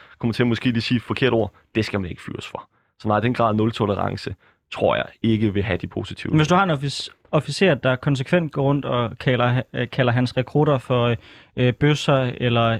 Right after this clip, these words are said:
Speaker 2: eller kællinger, hvis ikke, hvis ikke de
Speaker 1: Så er
Speaker 2: kan
Speaker 1: det
Speaker 2: finde ud af
Speaker 1: noget
Speaker 2: at styre
Speaker 1: andet, og så kan man lige have en samtale med ham om, hvordan det er, man taler, ja.
Speaker 2: En samtale?
Speaker 1: Ja.
Speaker 2: Okay.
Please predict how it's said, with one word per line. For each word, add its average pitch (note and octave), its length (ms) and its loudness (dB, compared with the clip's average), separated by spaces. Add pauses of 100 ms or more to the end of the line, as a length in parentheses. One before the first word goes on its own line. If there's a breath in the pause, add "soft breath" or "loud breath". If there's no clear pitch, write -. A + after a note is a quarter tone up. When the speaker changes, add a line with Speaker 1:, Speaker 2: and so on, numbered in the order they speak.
Speaker 2:
eller B2 180 0
kællinger, C#3+ 400 2
hvis A#2 120 -2
ikke, B2+ 180 0
hvis C3 220 -4
ikke C3+ 100 0
de - 80 -2
Speaker 1:
Så B2 60 4
er B2+ 40 4
Speaker 2:
kan E3 60 4
Speaker 1:
det E3+ 60 4
Speaker 2:
finde A#2+ 100 4
ud G#2 60 4
af - 40 4
Speaker 1:
noget G#2 40 4
Speaker 2:
at G#2+ 60 4
styre B2 80 4
Speaker 1:
andet, B2+ 140 0
og G#2 80 -4
så B2+ 140 -2
kan C#3 340 -2
man A2 80 2
lige A2+ 320 2
have A2 100 2
en A2 60 0
samtale G#2+ 400 0
med G2 100 -2
ham G2+ 220 0
om, F#2+ 120 -2
hvordan G2 280 -2
det F2+ 60 -2
er, F2+ 40 -4
man F#2+ 100 -2
taler, - 300 -4
ja. - 60 -14 (920)
Speaker 2:
En D3 60 2
samtale? C#3 360 -2 (200)
Speaker 1:
Ja. G2+ 60 -2 (420)
Speaker 2:
Okay. - 220 -4